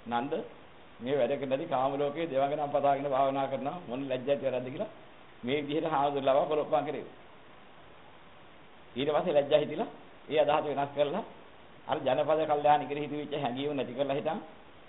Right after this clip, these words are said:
දහවට නැඹුරු කරපු ක්‍රමය. හැබැයි මේවා අනික් අය එහෙම කරන් දන්නේ නැහැ, මහා භයානකයි. ලෝතර බුදුරන් වහන්සේ මේවා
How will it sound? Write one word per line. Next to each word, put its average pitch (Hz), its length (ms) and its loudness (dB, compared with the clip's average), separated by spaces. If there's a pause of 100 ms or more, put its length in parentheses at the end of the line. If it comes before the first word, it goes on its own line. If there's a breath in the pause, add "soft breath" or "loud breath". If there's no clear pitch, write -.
(160)
දහවට 151 360 4
නැඹුරු 147 280 2
කරපු 147 240 2
ක්‍රමය. 165 280 0 (920)
හැබැයි 135 240 4
මේවා 143 200 2
අනික් 135 200 -2
අය 139 100 6
එහෙම 147 140 -2
කරන් 135 180 2
දන්නේ 131 160 -2
නැහැ, 147 160 -4
මහා 151 120 0
භයානකයි. 139 520 2 (1120)
ලෝතර 120 340 2
බුදුරන් 135 360 4
වහන්සේ 135 340 -2
මේවා 123 560 -2